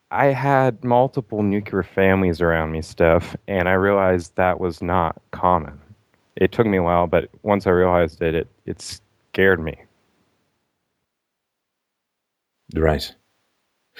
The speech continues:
Speaker 2: Yeah, you know, just by the by, um, uh, my daughter was at a friend's place and they watched, uh, the, the, the Charlie Brown movie. And I, I used to read a lot of Charlie Brown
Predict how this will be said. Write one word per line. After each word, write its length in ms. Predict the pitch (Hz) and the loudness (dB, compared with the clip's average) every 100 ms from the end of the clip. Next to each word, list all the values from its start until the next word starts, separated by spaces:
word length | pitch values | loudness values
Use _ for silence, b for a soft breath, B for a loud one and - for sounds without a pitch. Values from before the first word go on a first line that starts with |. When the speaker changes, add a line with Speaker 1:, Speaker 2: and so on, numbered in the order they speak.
| B - | B -2
Speaker 2:
Yeah, 240 | 185 185 | 2 2
you 160 | 131 139 | 2 4
know, 140 | 127 | 4
just 200 | 131 - | 2 0
by 180 | 135 127 | 0 2
the 100 | 104 | 2
by, 440 | 117 117 90 95 - - _ - | 2 4 2 -2 -8 -20 _ -4
um, 400 | 87 87 80 80 _ _ _ _ _ _ _ _ _ _ _ _ _ - | -2 0 -2 -8 _ _ _ _ _ _ _ _ _ _ _ _ _ -6
uh, 180 | 90 82 | -2 0
my 140 | 87 | 0
daughter 280 | 87 101 92 | 2 2 2
was 200 | 90 - | 2 2
at 100 | 82 | 0
a 60 | |
friend's 280 | 85 90 87 | 0 0 0
place 320 | - 87 85 | 0 0 0
and 100 | 87 | 0
they 100 | 85 | 2
watched, 540 | 85 82 80 - - - | 2 2 0 0 -2 0
uh, 420 | 80 80 80 80 | 2 4 2 0
the, 120 | 78 | -2
the, 180 | 80 87 | -2 -2
the 120 | 82 | 0
Charlie 320 | 92 120 110 | 0 2 2
Brown 260 | 98 113 92 | 2 0 0
movie. 200 | 90 90 | -2 -2
And 100 | 120 | -2
I, 160 | 139 135 | -2 0
I 80 | |
used 200 | 151 156 | 0 0
to 60 | 143 | 0
read 160 | 135 113 | 0 0
a 40 | |
lot 200 | 113 110 | 0 0
of 80 | 95 | -2
Charlie 300 | 104 95 90 | -4 -2 -2
Brown 360 | 92 87 85 | -2 -2 -4